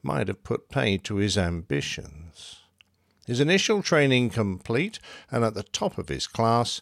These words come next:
he soon found himself in the Bell P thirty-nine Airacobra, whipping through the desert canyons at three hundred miles an hour,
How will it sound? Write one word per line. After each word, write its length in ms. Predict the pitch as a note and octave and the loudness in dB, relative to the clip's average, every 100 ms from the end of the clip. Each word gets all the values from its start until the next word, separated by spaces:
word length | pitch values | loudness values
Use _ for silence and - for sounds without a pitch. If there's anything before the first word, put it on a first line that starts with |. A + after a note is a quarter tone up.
| - - - | -14 -20 -20
he 120 | - | -12
soon 360 | - G#2+ C3 C3+ | -8 -4 -4 -2
found 380 | - A#2+ B2 F#2+ | 2 4 4 2
himself 680 | F#2+ F2 - G#2 G#2 G2 | 0 -2 0 2 2 0
in 180 | G2+ G2 | 0 0
the 60 | F#2+ | -2
Bell 540 | - A#2+ C3 D#3 E3 | 2 4 4 2 -2
P 300 | - B2 G#2+ | -4 -4 -4
thirty-nine 840 | - A2+ A2+ B2 A#2 F#2 F#2+ G2 F#2+ | 0 2 2 0 0 -2 -2 -4 -8
Airacobra, 1080 | - G2+ E2 D2 - - A#2+ G#2+ - A#1+ A1+ - - - - | -4 -2 -2 -6 -10 -6 -4 -4 -6 -12 -12 -16 -20 -20 -20
whipping 540 | - - C#3+ - F#2 D#2+ | -10 -6 -4 -4 -6 -6
through 340 | - A2+ G#2+ | 0 2 2
the 160 | F#2+ F2 | 0 -4
desert 560 | - C3+ C#3+ A#2+ - | -2 0 2 0 -6
canyons 640 | - C3 B2+ A#2+ A#2+ A#2 | -4 0 2 2 2 2
at 160 | G#2+ - | 0 -2
three 400 | - F#3 D#3 D3+ | -8 -4 -2 -2
hundred 520 | A2+ C3+ C#3 B2+ A#2 | -2 -2 -2 -4 -6
miles 600 | A2+ A2 B2 D#3 - - | -2 0 0 -2 -4 -4
an 100 | A#2+ | -4
hour, 300 | G2+ D2 C#2 | -4 -6 -10